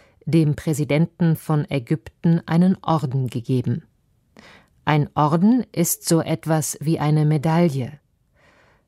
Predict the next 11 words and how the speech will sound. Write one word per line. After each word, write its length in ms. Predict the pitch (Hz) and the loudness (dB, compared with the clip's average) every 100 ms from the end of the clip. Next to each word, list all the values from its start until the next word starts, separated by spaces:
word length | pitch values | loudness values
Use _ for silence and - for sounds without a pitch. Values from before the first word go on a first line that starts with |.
| _ - | _ 0
Man 220 | 175 175 | 4 4
bekommt 500 | 170 - 208 269 - | 2 0 -2 -2 -6
einen 300 | - 147 147 | -4 -2 -2
Orden, 580 | - 147 156 165 220 226 - | -4 -2 0 2 2 2 -6
wenn 280 | 139 160 | -2 0
man 200 | 160 160 | 2 0
etwas 500 | - 156 - 143 135 | -4 -8 -4 -4 -4
besonders 840 | - 156 131 160 202 202 190 - - | -4 -4 0 4 4 4 0 -6 -2
gut 320 | 180 165 - | -2 -2 -4
gemacht 420 | - 131 120 - | -6 -6 -8 -10
hat. 320 | - 127 - | -12 -12 -18